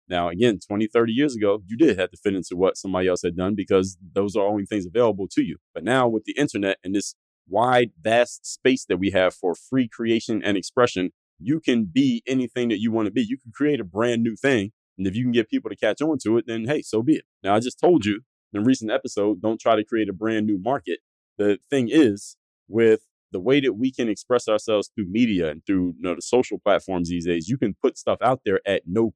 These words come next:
cost and just float a trial balloon out there. "Let me try this thing and put it as a TikTok video for thirty seconds. And if it catches on, then hey, you just created a brand new thing.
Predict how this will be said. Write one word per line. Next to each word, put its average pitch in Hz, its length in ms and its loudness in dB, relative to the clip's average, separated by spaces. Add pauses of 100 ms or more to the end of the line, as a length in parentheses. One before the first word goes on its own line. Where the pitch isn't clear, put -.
cost 123 520 -2 (240)
and 104 180 4
just 110 240 -6
float 127 200 2
a 104 40 -2
trial 135 320 2
balloon 95 300 -4
out 78 160 -6
there. 78 160 -6
"Let 113 80 2
me 113 100 2
try 117 380 -2
this 107 200 -6
thing 107 300 0
and 90 100 -8
put 110 140 0
it 98 60 -2
as 98 180 0
a 92 160 -2
TikTok 127 380 0
video 92 340 0
for 87 220 -4 (120)
thirty 120 240 2
seconds. 101 500 0 (120)
And 104 140 2
if 104 80 -2
it 92 80 -14
catches 123 280 2
on, 147 240 4
then 120 120 -2
hey, 147 200 -2
you 120 140 -2
just 117 200 -14
created 120 260 0
a 110 40 -4
brand 117 280 0
new 117 100 -2
thing. 123 280 -2